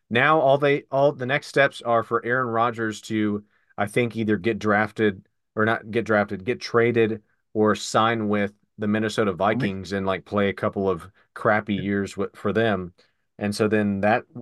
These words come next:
Speaker 1: that would continue the cycle too, of course, because Favre played a couple years for the Vikings, so, or came out of retirement to play for the Vikings. I, I'm scared, honestly.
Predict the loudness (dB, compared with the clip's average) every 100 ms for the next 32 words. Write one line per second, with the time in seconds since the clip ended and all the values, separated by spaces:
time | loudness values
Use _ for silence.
0 | -2 0 2 0 -6 -10 -4 -2 -2 -2
1 | -2 -2 -4 -4 0 0 -2 -4 -4 -6
2 | -6 -6 -2 0 0 -2 _ _ _ -2
3 | -2 -2 -2 -4 -6 -6 -6 -6 -2 -4
4 | -4 -8 -10 0 0 0 -6 _ _ _
5 | -10 -2 0 0 -2 -2 -2 -2 -4 -8
6 | -6 -4 -6 -6 -6 -6 -18 -20 -20 _
7 | _ _ _ _ 2 4 2 0 -4 _
8 | _ _ -6 -6 0 2 4 0 -2 -4
9 | -4 -8 -14 -14